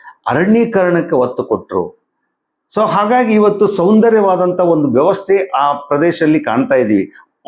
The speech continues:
ಅತ್ಯ-, ಅತ್ಯುತ್ತಮವಾದಂಥ ನಿಸರ್ಗ, ಆ, ಪರಿಸರ,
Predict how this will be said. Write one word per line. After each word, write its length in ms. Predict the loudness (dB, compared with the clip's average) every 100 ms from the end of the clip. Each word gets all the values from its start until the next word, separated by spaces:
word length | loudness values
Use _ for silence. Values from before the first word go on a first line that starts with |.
| -4
ಅತ್ಯ-, 440 | -4 0 0 0 0
ಅತ್ಯುತ್ತಮವಾದಂಥ 800 | -2 -2 -2 0 0 0 -2 -2
ನಿಸರ್ಗ, 460 | -2 -2 -4 -2
ಆ, 580 | 0 0 -2 -6 -4 -4
ಪರಿಸರ, 500 | -2 -2 -2 0 -2